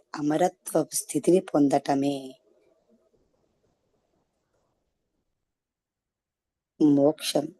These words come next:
ఈ అద్భుతమైన అన్నిటినీ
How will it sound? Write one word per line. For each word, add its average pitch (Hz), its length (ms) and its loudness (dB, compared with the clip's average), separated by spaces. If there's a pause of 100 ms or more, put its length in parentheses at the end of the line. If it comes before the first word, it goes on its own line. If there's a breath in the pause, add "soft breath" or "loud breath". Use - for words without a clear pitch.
(1800)
ఈ 160 200 8
అద్భుతమైన 156 840 4 (1400)
అన్నిటినీ 196 680 4